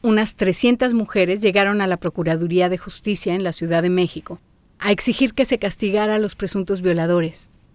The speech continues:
Muchas de ellas simplemente gritaron consignas y lanzaron al aire diamantina, rosa y púrpura. Pero otras iban convencidas de que para ser tomadas en serio,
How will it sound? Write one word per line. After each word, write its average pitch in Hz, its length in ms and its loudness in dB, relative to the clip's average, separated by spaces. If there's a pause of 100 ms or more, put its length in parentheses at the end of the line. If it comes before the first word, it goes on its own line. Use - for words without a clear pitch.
(340)
Muchas 247 400 4
de 220 200 6
ellas 170 280 2
simplemente 220 580 2
gritaron 190 480 2
consignas 214 640 -2
y 214 60 -2
lanzaron 175 500 2
al 160 140 0
aire 170 240 0
diamantina, 175 600 0
rosa 175 280 -6
y 165 60 -4
púrpura. 170 500 -6 (560)
Pero 196 240 6
otras 170 540 0 (340)
iban 254 260 4
convencidas 175 800 0
de 170 100 -6
que 170 100 -6
para 165 200 -4
ser 220 180 0
tomadas 208 480 0
en 170 120 -2
serio, 202 420 -2